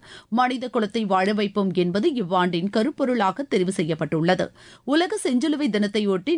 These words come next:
நாகாலாந்தில் உள்ள அனைத்து மாவட்டங்களிலும் சங்க உறுப்பினர்கள் விழிப்புணர்வு நிகழ்ச்சிகளை நடத்தி வருகின்றனர். மாநில அரசின் சார்பில் கோஹிமாவில் நடைபெற்ற நிகழ்ச்சியில் நாகாலாந்து ஆளுநர் திரு இல கணேசன் சிறப்பு விருந்தினராக கலந்து கொண்டார்.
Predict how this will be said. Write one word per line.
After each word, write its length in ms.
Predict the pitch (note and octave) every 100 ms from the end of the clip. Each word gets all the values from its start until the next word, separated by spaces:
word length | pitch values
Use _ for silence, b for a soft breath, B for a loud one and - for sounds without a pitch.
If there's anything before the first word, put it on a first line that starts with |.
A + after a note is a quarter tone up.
| A#3
நாகாலாந்தில் 560 | G#3 A3+ C4+ A#3+ A#3+
உள்ள 340 | F#3+ F3+ G#3+ C#4
அனைத்து 360 | A3+ A3+ B3
மாவட்டங்களிலும் 800 | A#3 F#3 F#3 G3 F#3 F3+ F3+ F#4
சங்க 340 | - G#3+ G#3
உறுப்பினர்கள் 680 | F3 F3+ G3+ G3 F3+ F3 D#4+
விழிப்புணர்வு 560 | A3 A#3+ F4+ E4 D4 F#3
நிகழ்ச்சிகளை 560 | D#3+ F3 G3 A3+ C4
நடத்தி 280 | C4+ F3 -
வருகின்றனர். 640 | E3 D#3 D#3+ D3 G#3+ E3+ - B B B
மாநில 460 | A3 B3+ B3+ B3+
அரசின் 320 | A#3 G#3+ A#3 A3+
சார்பில் 480 | A3+ G#3+ F#3 C#4+ F4
கோஹிமாவில் 580 | C4 A3+ B3 A#3 G#3+ A3
நடைபெற்ற 480 | F3+ G3+ G#3 G#3 G#3
நிகழ்ச்சியில் 640 | E3+ F#3+ G3 G3+ F#3+ D#4+ A3
நாகாலாந்து 500 | G3 G#3 A3+ G3+ G#3
ஆளுநர் 480 | - F3 F3 G#3 C4+
திரு 160 | F#3 D#3+
இல 180 | F3
கணேசன் 500 | E3 E3 E3 D#3 D#4 B B B
சிறப்பு 400 | - F#4 F#4+ F4
விருந்தினராக 680 | G3 A3+ B3 A#3+ G#3+ G3+ F4+
கலந்து 320 | - E3 E3
கொண்டார். 440 | E3+ D#3 F3 -